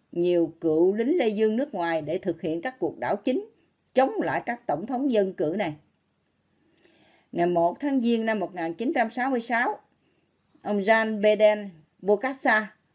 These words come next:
cựu lính Lê Dương người Pháp, tiến hành một cuộc đảo chính chống lại David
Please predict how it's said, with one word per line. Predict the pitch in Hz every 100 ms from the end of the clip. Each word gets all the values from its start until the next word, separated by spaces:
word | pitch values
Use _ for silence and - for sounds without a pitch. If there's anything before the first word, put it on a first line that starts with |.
| _ _ -
cựu | 156 160 190
lính | 220 285
Lê | 277
Dương | 214 208 202
người | 165
Pháp, | 160 233 311 -
tiến | 285 359
hành | 208 151
một | 156
cuộc | 170 -
đảo | 143 185
chính | 208 262 392
chống | 262 277
lại | 320 151 175 170 _ _ _ _
David | 190 196 202 247